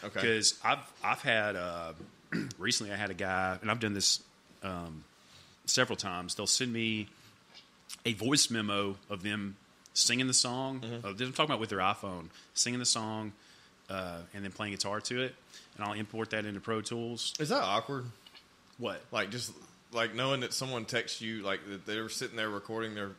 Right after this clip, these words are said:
Speaker 1: song on a phone and then send it to you. I guess not in your industry, but for me, it feel, it
Speaker 2: Does
Speaker 1: feels
Speaker 2: it feel
Speaker 1: awkward. It
Speaker 2: weird?
Speaker 1: feel awkward.
Speaker 2: Like, it
Speaker 1: It
Speaker 2: feel
Speaker 1: feels
Speaker 2: too
Speaker 1: awkward.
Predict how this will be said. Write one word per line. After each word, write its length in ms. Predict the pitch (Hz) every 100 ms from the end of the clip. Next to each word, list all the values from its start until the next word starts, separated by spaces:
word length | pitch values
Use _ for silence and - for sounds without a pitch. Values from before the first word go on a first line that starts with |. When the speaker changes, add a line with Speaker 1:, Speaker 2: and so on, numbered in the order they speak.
| -
Speaker 1:
song 420 | - - 101 104 101
on 140 | 101
a 60 | 98
phone 440 | 101 104 107 107 - - - 92
and 80 |
then 100 | 92
send 240 | 95 107 107
it 100 | 85
to 100 | 110
you. 180 | 110 107 - - - -
I 80 | 120
guess 180 | 165 170
not 140 | 135 113
in 60 |
your 100 | 117
industry, 340 | 120 131 - 127
but 120 | 101
for 100 | 127
me, 140 | 143
it 120 | 143 -
feel, 180 | 147
it 140 | 147 202
Speaker 2:
Does 80 | 170
Speaker 1:
feels 40 |
Speaker 2:
it 100 | 190
feel 100 | 214
Speaker 1:
awkward. 140 | 190 170
It 40 |
Speaker 2:
weird? 140 | 190 226
Speaker 1:
feel 120 | 202
awkward. 380 | 127 143 107 90
Speaker 2:
Like, 100 | 165
it 60 | 160
Speaker 1:
It 20 |
Speaker 2:
feel 140 | 190
Speaker 1:
feels 80 | 180
Speaker 2:
too 60 |
Speaker 1:
awkward. 80 | 120